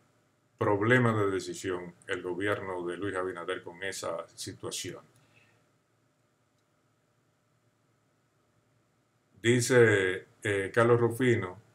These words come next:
se pregunta si subiría el gobierno sus números de popularidad, me refiero, eh, se refiere él, si el Ministerio Público hace otro show.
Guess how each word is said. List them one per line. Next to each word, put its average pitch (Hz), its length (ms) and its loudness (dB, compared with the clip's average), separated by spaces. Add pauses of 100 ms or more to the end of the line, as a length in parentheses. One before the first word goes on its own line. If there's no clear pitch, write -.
(220)
se - 220 -8
pregunta 101 680 -2 (140)
si 101 680 -6 (440)
subiría 113 720 2
el 120 80 4
gobierno 110 580 2
sus 98 200 -10
números 104 460 -2 (440)
de 90 100 -8
popularidad, 87 800 -6
me 85 80 -14
refiero, 92 480 -8 (640)
eh, 95 180 -4
se 98 160 -4
refiere 104 440 -2
él, 110 100 -2
si - 160 -4
el 104 120 -2
Ministerio 113 460 -4
Público 117 440 -2
hace 113 200 0
otro 113 220 -2
show. 98 320 -6